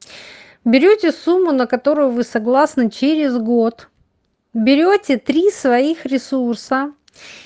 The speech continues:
и расписываете, как вы можете превратить то, что у вас есть сейчас, в эту сумму.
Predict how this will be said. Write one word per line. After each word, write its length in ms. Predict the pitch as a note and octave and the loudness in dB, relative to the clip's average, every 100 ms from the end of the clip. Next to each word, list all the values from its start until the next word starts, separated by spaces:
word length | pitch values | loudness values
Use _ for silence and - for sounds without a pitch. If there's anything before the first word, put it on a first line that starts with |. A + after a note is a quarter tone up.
| _ | _
и 140 | B3+ D#4+ | 0 2
расписываете, 1040 | G4 F#4+ - E4 D#4 C4 A3 G#3 G3 G#3 | 2 0 -2 -2 0 0 2 0 -2 -8
как 320 | - A#3+ A3+ | 0 0 0
вы 200 | G#3 G3+ | -2 -4
можете 480 | G#3+ A3 G3+ F#3+ G#3 | -2 -2 -4 -6 -12
превратить 600 | F#3+ A#3 A3+ A#3 - A3+ - | -8 -6 -4 -8 -8 -12 -4
то, 220 | C4 B3 | 0 0
что 280 | - - G3 | -2 -8 -8
у 60 | G3 | -6
вас 380 | G3 F#3 - | -8 -8 -8
есть 400 | G#3 G3+ F#3 - - | -6 -4 -4 -8 -16
сейчас, 680 | F3+ - A#3+ D4 E4+ - _ | -12 -2 0 0 -2 -14 _
в 160 | G#3 G3 | -6 -2
эту 440 | G3+ G#3 A3 F#3 _ - | -2 -2 -10 -12 _ -12
сумму. 400 | G#3+ F#3+ F3+ E3+ | -6 -4 -6 -10